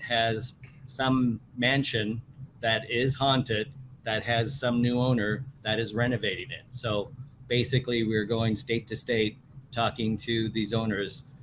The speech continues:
and they all sort of know each other. So they're all sort of, uh, sharing tips and tricks and,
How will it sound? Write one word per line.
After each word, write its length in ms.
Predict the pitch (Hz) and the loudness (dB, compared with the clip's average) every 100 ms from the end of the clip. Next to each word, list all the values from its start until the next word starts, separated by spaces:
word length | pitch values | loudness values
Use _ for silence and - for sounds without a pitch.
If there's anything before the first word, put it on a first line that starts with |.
| - | -6
and 160 | - 131 | 0 4
they 100 | 135 | 6
all 140 | 143 | 6
sort 200 | 139 151 | 4 4
of 60 | 135 | 4
know 200 | 135 156 | 4 4
each 160 | 147 107 | 2 0
other. 220 | 87 87 | -2 -4
So 180 | - 120 | -2 0
they're 200 | 123 127 | 2 4
all 180 | 131 | 4
sort 240 | 127 131 120 | 4 2 2
of, 160 | 110 - - - - | 0 -8 -18 -20 -8
uh, 300 | 120 110 101 | -2 0 0
sharing 380 | - 131 120 110 | 0 2 2 0
tips 360 | 143 147 - | 0 0 -2
and 120 | 117 - | -4 -2
tricks 460 | 147 131 - - | -2 -2 -2 -2
and, 200 | 113 110 | 0 -2